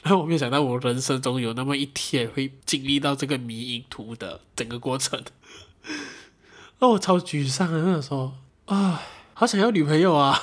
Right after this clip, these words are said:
<laughs> 我想继续做梦啊。虽然说我是没有女朋友啦，现在啊，但是我最近有了一个新的东西。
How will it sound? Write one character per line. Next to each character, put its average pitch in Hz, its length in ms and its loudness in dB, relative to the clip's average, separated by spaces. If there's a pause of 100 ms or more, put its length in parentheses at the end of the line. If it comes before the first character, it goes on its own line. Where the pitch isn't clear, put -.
<laughs> - 160 -20
我 285 140 4
想 185 340 2
继 226 100 0
续 240 120 6
做 226 180 4
梦 226 300 2
啊。 156 400 0 (680)
虽 - 160 2
然 254 80 4
说 175 340 2
我 147 140 2
是 175 100 2
没 185 200 0
有 151 120 2
女 120 140 -6
朋 127 180 -4
友 127 140 -2
啦， 113 220 -4
现 151 180 0
在 143 160 2
啊， 127 320 -8 (160)
但 180 160 2
是 214 60 6
我 165 140 2
最 - 140 -6
近 190 160 2
有 139 120 2
了 120 80 -4
一 120 40 -8
个 151 120 -4
新 - 200 -2
的 117 140 -4
东 117 180 -10
西。 - 220 -2